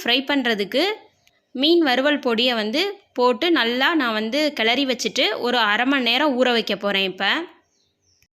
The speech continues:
இது ஊறதுக்குள்ள நம்ம சிக்கனுக்கு தேவையானதை அரைச்சிட்டு, சிக்கன் குழம்பையும் நம்ம ரெடி பண்ணிடலாம். சிக்கன் கிரேவிக்கு நாலு சில் தேங்காய், ஒரு பெரிய தக்காளி, பெரிய தக்காளியா இருக்கனால நான் ஒண்ணு போடுறேன். நீங்க சின்ன தக்காளியா இருந்தா ரெண்டு போட்டுக்கோங்க.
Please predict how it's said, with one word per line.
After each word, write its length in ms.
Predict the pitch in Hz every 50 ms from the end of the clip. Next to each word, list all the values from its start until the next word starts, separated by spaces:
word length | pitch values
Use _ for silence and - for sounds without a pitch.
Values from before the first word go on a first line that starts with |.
| _ _ _ _ _ _ _ _ _ _ -
இது 380 | - 311 330 370 349 311 330 359
ஊறதுக்குள்ள 460 | 359 349 349 320 - 269 226 220 302
நம்ம 200 | 320 302 294 294
சிக்கனுக்கு 460 | 294 - - - 339 339 339 320 277
தேவையானதை 640 | - 262 254 254 269 277 277 277 277 277 262 254 254
அரைச்சிட்டு, 600 | 226 202 214 233 254 - - 214 - 269 370 403 392 -
சிக்கன் 360 | 277 - - 311 320 330 -
குழம்பையும் 400 | 262 240 240 254 254 240 226 294
நம்ம 180 | 320 285 254 240
ரெடி 220 | 208 208 220 233
பண்ணிடலாம். 580 | 208 233 226 214 196 185 185 185 196 247 330 359 - - _ _ _ _ _ _ _ _ _ _ _ _ _ _ _ _ _ _ _ _ _ _ _ _ _ _ - -
சிக்கன் 280 | 302 294 302 370 381 381
கிரேவிக்கு 640 | - 269 254 269 262 262 247 254 233 277 381 392
நாலு 460 | 330 233 220 220 240 285 339 339 320 330
சில் 260 | - 320 359 403 -
தேங்காய், 540 | - 240 240 240 240 214 226 302 381 370 -
ஒரு 280 | - 233 262 294 -
பெரிய 380 | - - 262 262 277 320 370 381 381
தக்காளி, 420 | 226 208 - 240 226 220 202 196
பெரிய 280 | 220 240 233 269 339 370
தக்காளியா 440 | 339 302 - 269 269 269 269 262
இருக்கனால 340 | 247 - 220 220 233 277 339
நான் 200 | 330 302 262 226
ஒண்ணு 240 | 214 220 233 269 262 262
போடுறேன். 320 | 262 240 233 233 320 359
நீங்க 180 | 349 285 247 226
சின்ன 260 | - - 247 285 339
தக்காளியா 400 | - 311 277 - 247 247 233 220
இருந்தா 220 | 202 202 220 302
ரெண்டு 340 | 330 285 214 214 220 233 285
போட்டுக்கோங்க. 560 | 233 226 254 240 220 226 240 214 190 190 196